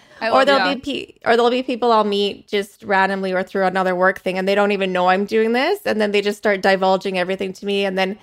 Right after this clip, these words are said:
Speaker 1: <laughs>
Speaker 3: by the end of it, they're like, "You should do this for a living." I'm like, "Actually, I do." They're like,
Speaker 1: <laughs>
Speaker 3: "What?"
Speaker 1: Oh, yeah.
Speaker 3: <laughs>
Speaker 1: That's
Speaker 3: So
Speaker 1: so
Speaker 3: it's pretty
Speaker 1: funny.
Speaker 3: cool. Yeah.
Speaker 2: Was there a
Speaker 3: <laughs>
Speaker 2: particular heartbreak experience that you went through or watched someone else go through that led to this work? I, I've,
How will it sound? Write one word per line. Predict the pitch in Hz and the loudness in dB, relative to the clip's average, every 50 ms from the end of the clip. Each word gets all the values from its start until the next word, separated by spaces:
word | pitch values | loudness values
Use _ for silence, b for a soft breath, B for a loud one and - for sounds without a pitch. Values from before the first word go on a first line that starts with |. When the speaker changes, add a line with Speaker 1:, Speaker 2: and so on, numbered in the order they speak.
| _ | _
Speaker 1:
<laughs> | - - - - 403 392 - - | -20 -18 -2 0 0 0 2 2
Speaker 3:
by | 226 220 214 | 2 2 4
the | 220 | 4
end | 220 220 240 262 | 2 4 4 2
of | 247 214 | 2 2
it, | 220 208 202 220 | 2 0 2 2
they're | 220 208 202 202 | 2 4 4 6
like, | 202 196 196 202 196 - | 4 4 4 2 0 -4
"You | 240 240 302 381 | -6 -6 -4 -4
should | - - 392 269 | -2 -2 -2 0
do | 233 254 | 0 0
this | 262 294 294 - | 0 -2 -2 -2
for | - 240 | -2 0
a | |
living." | 208 226 247 240 220 208 | 0 0 0 0 0 0
I'm | 208 208 | 0 0
like, | 202 196 - - | -2 -2 -2 -4
"Actually, | 330 349 - - - 196 185 196 | -6 -6 -8 -10 -8 -4 -4 -4
I | 208 | -4
do." | 220 - 403 370 269 | -4 -2 -4 -2 -2
They're | 269 196 | 0 0
like, | 202 302 254 254 | 0 0 -2 -4
Speaker 1:
<laughs> | 247 202 | -4 0
Speaker 3:
"What?" | 220 220 220 254 | 0 2 2 2
Speaker 1:
Oh, | 349 494 508 508 508 523 523 - - | 2 2 2 4 6 6 6 6 4
yeah. | 330 381 453 - 453 349 320 294 370 - - 320 285 277 | 4 4 4 4 4 2 4 2 2 0 0 -4 -4 -8
Speaker 3:
<laughs> | 370 403 427 415 403 392 359 | -8 -6 -6 -6 -6 -6 -6
Speaker 1:
That's | 220 226 214 - | -8 -4 0 2
Speaker 3:
So | 233 | 2
Speaker 1:
so | 220 | 2
Speaker 3:
it's | - 294 202 | 2 0 0
pretty | 196 247 240 233 220 | 0 2 2 2 2
Speaker 1:
funny. | 220 - 233 214 202 196 190 185 180 180 | 2 2 2 4 4 4 4 4 4 2
Speaker 3:
cool. | 196 | 0
Yeah. | 202 202 190 180 180 - - - 277 _ 220 | 0 0 0 0 0 -2 -4 -8 -12 _ -8
Speaker 2:
Was | 247 302 311 | -6 -4 -2
there | - 349 311 330 | 0 2 2 2
a | 339 | 2
Speaker 3:
<laughs> | - - 392 | 0 -4 -8
Speaker 2:
particular | 254 - - 320 262 - - 285 277 285 302 | -10 -8 -8 -8 -8 -8 -8 -6 -4 -4 -4
heartbreak | 294 294 294 277 - 294 285 277 - | -2 -2 -4 -6 -4 -8 -10 -10 -10
experience | 285 262 _ _ _ 277 269 269 269 269 277 277 285 - - | -16 -18 _ _ _ -14 -12 -12 -12 -12 -12 -12 -14 -10 -8
that | 269 240 220 202 - _ _ | -6 -6 -6 -8 -10 _ _
you | 196 196 208 240 262 269 262 | -12 -10 -8 -6 -6 -6 -6
went | 254 254 247 247 233 - | -6 -6 -6 -8 -12 -12
through | - 254 254 254 247 247 247 | -8 -4 -2 -2 0 -2 -2
or | 233 190 180 180 | -2 -2 -4 -2
watched | 180 196 196 214 208 - - | -2 -4 -4 -6 -8 -12 -8
someone | - 233 214 208 208 202 202 | -6 -6 -6 -4 -6 -6 -4
else | 196 196 208 - - | -4 -6 -6 -8 -10
go | _ 208 196 202 | _ -10 -10 -10
through | - _ 208 208 | -8 _ -8 -6
that | 190 196 196 185 | -6 -8 -8 -8
led | 185 185 190 190 | -8 -8 -10 -10
to | - 208 | -12 -10
this | 185 202 185 - - | -10 -10 -10 -10 -10
work? | 190 202 196 196 196 202 - 220 | -4 0 0 0 0 0 -4 -6
I, | 165 170 - | -8 -8 -4
I've, | - 202 226 233 233 | -2 -2 -2 -2 -4